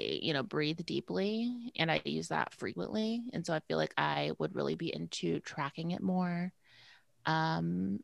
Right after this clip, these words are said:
Speaker 2: and I'm, I'm curious.
Speaker 1: You know, and I was going to say, I'm, like, ninety percent sure that most, like, Fitbits, Garmins, Apple Watches, like, have
Speaker 2: Mm-hmm.
Speaker 1: some sort of,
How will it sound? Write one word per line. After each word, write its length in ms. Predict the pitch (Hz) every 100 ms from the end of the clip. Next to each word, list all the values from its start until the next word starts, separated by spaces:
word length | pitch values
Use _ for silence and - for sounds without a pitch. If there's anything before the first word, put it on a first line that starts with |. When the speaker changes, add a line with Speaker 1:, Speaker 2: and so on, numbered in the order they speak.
| -
Speaker 2:
and 280 | 202 196
I'm, 280 | 202 202 208
I'm 120 | - 202
curious. 480 | 208 - - - - - -
Speaker 1:
You 140 | - 220
know, 160 | 208
and 100 | 208
I 60 | 196
was 160 | 196 190
going 220 | 185 185
to 60 | 175
say, 260 | 185 170
I'm, 140 | 170 170
like, 260 | 165 -
ninety 380 | 180 170 165 165
percent 400 | 180 170 170 -
sure 340 | - 165 165 170
that 320 | 160 156 -
most, 380 | 170 165 165 -
like, 240 | 117 - - _
Fitbits, 580 | 214 190 - 170 160 -
Garmins, 720 | - 160 160 156 156 156 156
Apple 280 | - 156 156
Watches, 460 | 156 156 - 160 165
like, 160 | 147 180
have 260 | 170 165
Speaker 2:
Mm-hmm. 80 | 165
Speaker 1:
some 280 | 170 160 170
sort 300 | - 170 156
of, 280 | 160 160